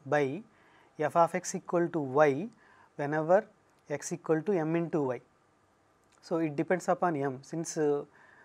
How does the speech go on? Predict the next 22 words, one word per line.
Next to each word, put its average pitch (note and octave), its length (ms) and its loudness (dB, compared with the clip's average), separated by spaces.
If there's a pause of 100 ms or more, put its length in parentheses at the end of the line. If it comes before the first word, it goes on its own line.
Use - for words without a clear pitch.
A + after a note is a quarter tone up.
(180)
the D3 120 -2
sets - 340 -2
are F#3 180 6
A D#3 220 2
M E3+ 160 0
and D3 180 -4
B C#3 200 -4
M, G3 160 -4
that C#3+ 180 -4
depends C#3+ 340 -4
on C#3+ 160 -4
m. E3 280 -6 (440)
So, D#3 360 2
the C#3 160 0
map D3 320 2
also D#3+ 260 2
depends C#3+ 380 -8
on C#3+ 160 -6
the D#3+ 80 -6
value C3+ 340 -4
of F3+ 180 -4
m. A#2 200 -10